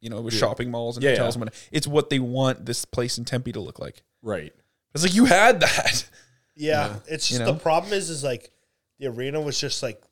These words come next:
Speaker 3: thirty minutes out the wrong direction from,
Speaker 1: Oh,
Speaker 3: like,
Speaker 1: from, like, the downtown core?
Speaker 3: Yeah, like, there
Speaker 4: Ah.
Speaker 3: wasn't, like,
Speaker 2: Mm.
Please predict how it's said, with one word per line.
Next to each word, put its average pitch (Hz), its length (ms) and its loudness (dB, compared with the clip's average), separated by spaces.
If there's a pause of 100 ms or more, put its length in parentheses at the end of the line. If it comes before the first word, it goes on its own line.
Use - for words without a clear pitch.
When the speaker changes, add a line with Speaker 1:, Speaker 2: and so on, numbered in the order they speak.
(140)
Speaker 3:
thirty 135 440 -6
minutes 123 420 -8
out 113 320 -6
the 95 100 -16 (120)
wrong 90 360 -12
direction - 600 -16 (1120)
from, 101 240 -12 (240)
Speaker 1:
Oh, 147 60 6
Speaker 3:
like, 135 100 4
Speaker 1:
from, 147 80 -2
like, 127 160 0
the 123 60 -2
downtown 117 420 -4
core? 123 240 -2
Speaker 3:
Yeah, 123 200 2
like, 139 220 -4
there 151 160 0
Speaker 4:
Ah. 143 80 2
Speaker 3:
wasn't, 165 300 0
like, 143 100 0
Speaker 2:
Mm. 104 280 -8